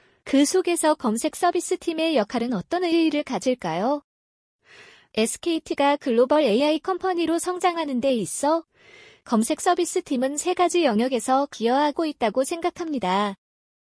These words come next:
첫째, 파인튜닝 기반 맙스, 대규모 언어 모델 운영, 선순환 구조 수립입니다. 파인튜닝을 통해 모델 성능을 지속적으로 개선하고 이를 통해 더 나은 사용자 경험을 제공하기 위해 기획,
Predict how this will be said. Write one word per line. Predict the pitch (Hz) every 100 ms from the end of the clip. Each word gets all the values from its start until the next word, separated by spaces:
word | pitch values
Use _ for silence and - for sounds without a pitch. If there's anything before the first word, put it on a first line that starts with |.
| -
첫째, | 311 294 - 226 247 - _ -
파인튜닝 | 359 330 330 - 330 330 330
기반 | 254 247 254
맙스, | 208 - - 254 320 - -
대규모 | 240 214 294 311 339
언어 | 214 214 277
모델 | 214 220 277
운영, | 226 185 196 339 - _
선순환 | - 339 330 349 349
구조 | 349 233 294
수립입니다. | - 392 359 285 254 196 170 180 - _ _ _ _ _ - - - _ _ _
파인튜닝을 | - 392 381 381 370 349 339 330
통해 | 339 302
모델 | 294 220 220 311
성능을 | 339 330 302 277 277
지속적으로 | 247 269 - 349 330 302
개선하고 | 302 202 240 269 247 302 294
이를 | 208 254
통해 | 262 269 208 233 269
더 | - 254 254
나은 | 180 202 285
사용자 | 302 311 302 294 311
경험을 | 262 220 254 269
제공하기 | 262 - 269 302 262 302
위해 | 226 233
기획, | 254 202 202 277